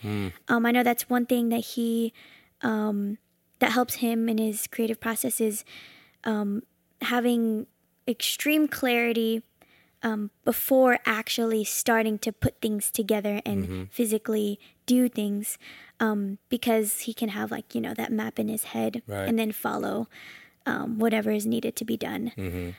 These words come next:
Speaker 2: Um, and obviously there's gonna be, um, obstacles on the way of, like, things maybe didn't turn out the same way he thought it would.
Speaker 1: Mm-hmm.
Speaker 2: Um, but it was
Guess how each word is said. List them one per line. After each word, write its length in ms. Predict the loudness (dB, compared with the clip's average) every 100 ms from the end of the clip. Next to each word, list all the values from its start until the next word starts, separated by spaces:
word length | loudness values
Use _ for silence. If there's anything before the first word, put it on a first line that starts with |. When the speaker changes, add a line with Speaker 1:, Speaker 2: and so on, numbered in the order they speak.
| _ -4
Speaker 2:
Um, 260 | -2 0
and 160 | 2 4
obviously 480 | 4 4 2 2 0
there's 240 | 0 0
gonna 200 | -2 -2
be, 380 | 0 0 0 -4 -8 -20 _ _
um, 400 | -6 -4 -4 -4 0
obstacles 520 | 0 0 4 4 6
on 140 | 4
the 80 | 4
way 320 | 4 4 4
of, 160 | 2 2
like, 340 | 2 0 -4 -2
things 280 | 0 2
maybe 600 | 2 2 0 -2 -4 -4
didn't 420 | -2 -2 -2 -4 -6
turn 180 | -2
out 260 | -2 -2 -4 _ -6
the 80 |
same 240 | -2 0 0
way 120 | -2
he 300 | -2 -6 -6 _ _ 0
thought 280 | 4 4 2
it 100 | 4
would. 280 | 4 2 0
Speaker 1:
Mm-hmm. 320 | -4 -2 -2 -4 -10 -20 _ _ 0
Speaker 2:
Um, 500 | 2 4 2 -2 -6 _ _ _ 4
but 460 | 6 6 2 -6 -12 _ _ _ _ _ -20 _ _ _ -12 -12 _ 2
it 120 | 4
was 480 | 4 2 -2 -6